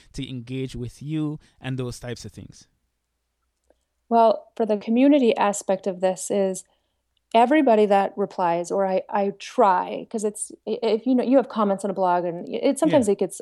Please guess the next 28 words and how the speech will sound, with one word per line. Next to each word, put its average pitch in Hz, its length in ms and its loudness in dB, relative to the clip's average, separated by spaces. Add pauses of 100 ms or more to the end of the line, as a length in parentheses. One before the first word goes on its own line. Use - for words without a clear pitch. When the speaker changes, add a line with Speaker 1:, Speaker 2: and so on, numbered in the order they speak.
Speaker 2:
overwhelming, 180 600 0
but 190 180 -2 (380)
I 220 100 0
really 285 460 4
do 226 200 2
try 190 420 0
to 202 140 -6
leave 202 240 2
a 190 100 0
response 185 880 -4 (240)
to 262 500 -2
a 214 80 0
reader 208 320 0
that 196 220 0
replies 185 520 0
on 185 180 -2
my 180 120 0
Facebook 175 440 -4
page. 160 340 -2 (460)
And 202 200 2
in 254 200 4
that 277 180 4
response, 208 640 -2 (100)
I, 196 440 -2 (220)
I 196 360 -6
will 196 460 2 (140)
tag 220 440 2
them 208 400 -4